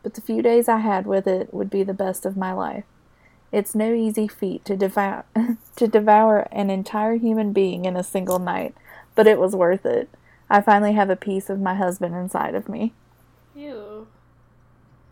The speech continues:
Speaker 1: <laughs>
Speaker 2: That's so gross.
Speaker 1: I did like that one 'cause it was
Speaker 2: It
Speaker 1: weird.
Speaker 2: totally got me, though. I'm like, "Oh my God, she raped her husband."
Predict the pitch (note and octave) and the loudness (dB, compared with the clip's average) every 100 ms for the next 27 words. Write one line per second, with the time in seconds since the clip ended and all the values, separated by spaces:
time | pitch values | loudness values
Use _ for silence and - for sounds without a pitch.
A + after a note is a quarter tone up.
0 | _ - D#4 - _ F4+ - A#3+ C4 B3+ | _ -2 -2 -4 _ -18 -16 -12 -12 -14
1 | - D#4 D4 C4+ C4+ C4 D4 D#4+ F4 D4 | -8 -4 -4 -6 -10 -6 -2 -2 -2 -4
2 | A#3 G#3+ A#3 _ _ _ _ _ _ _ | -6 -10 -14 _ _ _ _ _ _ _
3 | _ _ _ _ _ _ G#3 G#3+ G#3+ G3+ | _ _ _ _ _ _ 0 4 4 4
4 | E3+ E3 D#3+ - G3 A3 G#3+ B2+ B2+ G3 | 0 0 -2 -2 -4 -4 -6 -4 -4 -4
5 | - - C#4+ D4+ D#4+ B3 B3+ C4 B3 G#3 | -2 0 0 -2 -4 -2 -2 -2 -4 -4
6 | G#3+ A#3+ B3+ A#3 C4 C4+ D4 A#3+ G#3+ A#3+ | -2 -4 -6 -2 -2 0 0 -2 -4 -10
7 | A#3 A3+ A#3 A#3+ C#4+ A3 F#3 | -8 -8 -8 -6 -6 -8 -14